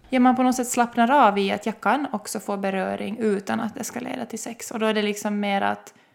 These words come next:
att sen när det väl gör det så då har man kanske energi för att man på något sätt har fått den där kärleken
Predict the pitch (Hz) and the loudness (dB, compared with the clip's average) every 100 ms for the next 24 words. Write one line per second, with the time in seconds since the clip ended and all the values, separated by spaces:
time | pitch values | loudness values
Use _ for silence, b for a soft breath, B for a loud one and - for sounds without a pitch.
0 | b - - 226 214 208 196 196 208 277 | b -12 0 2 2 0 0 0 2 2
1 | 226 208 202 202 202 196 - - 233 202 | 0 0 -4 -4 -2 -2 -6 0 2 2
2 | 202 208 196 214 208 208 - 277 226 - | -2 -4 -6 -4 -4 -4 -4 -2 -2 -2
3 | 202 208 214 208 202 202 202 208 247 240 | -4 -4 -4 -4 -4 -4 -8 -2 -2 -2
4 | _ - 220 202 196 - 202 190 185 190 | _ -8 -2 0 0 2 4 4 2 2
5 | 202 202 | -2 -2